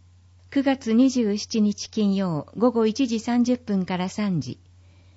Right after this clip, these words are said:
内容。いつでも口ずさめる歌をみんなと一緒に大きな声で歌ってみませんか？童心に帰って五歳若返りましょう。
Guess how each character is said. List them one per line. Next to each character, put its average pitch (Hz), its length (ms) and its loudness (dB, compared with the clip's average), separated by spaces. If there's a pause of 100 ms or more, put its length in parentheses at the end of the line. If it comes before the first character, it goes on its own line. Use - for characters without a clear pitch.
(220)
内 196 260 0
容。 185 360 -4 (680)
い 285 100 -2
つ 320 140 -4
で 269 140 6
も 214 140 4
口 - 320 -4
ず 233 80 -4
さ 254 160 -2
め 240 160 4
る 220 100 0
歌 175 320 -2
を 147 140 -6 (240)
み 247 140 6
ん 277 80 6
な 294 140 4
と 240 180 -2
一 208 80 0
緒 202 260 -4
に 196 300 0
大 294 200 2
き 277 120 -2
な 226 160 2
声 220 240 0
で 165 120 0
歌 160 220 -2
っ 180 60 -6
て - 160 -2
み 180 140 2
ま 170 120 0
せ 170 160 -4
ん 160 80 -2
か？ 160 280 -10 (960)
童 226 200 4
心 226 260 -2
に 208 160 4
帰 196 220 -2
っ 196 60 -4
て - 400 -6
五 220 120 0
歳 269 300 0
若 185 300 0
返 180 200 0
り 175 120 0
ま 165 120 0
し 175 160 -8
ょ 156 80 -2
う。 - 80 -8